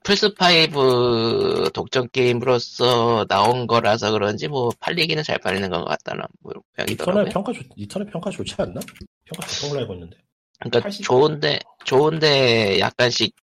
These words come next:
Speaker 1: 뭐 문제들이 있다, 뭐, 이런, 이 정도? 음.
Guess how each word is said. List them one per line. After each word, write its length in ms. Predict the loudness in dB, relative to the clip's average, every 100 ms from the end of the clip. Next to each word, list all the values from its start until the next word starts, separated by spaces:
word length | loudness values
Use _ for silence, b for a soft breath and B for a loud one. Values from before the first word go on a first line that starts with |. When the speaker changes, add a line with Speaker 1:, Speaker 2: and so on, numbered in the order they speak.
| _
Speaker 1:
뭐 100 | -4
문제들이 520 | -2 0 0 2 -2
있다, 240 | -4 -4 -4
뭐, 120 | -2
이런, 200 | -2 -4
이 120 | -8 -10
정도? 320 | -8 -8 -14 _ _
음. 80 | -16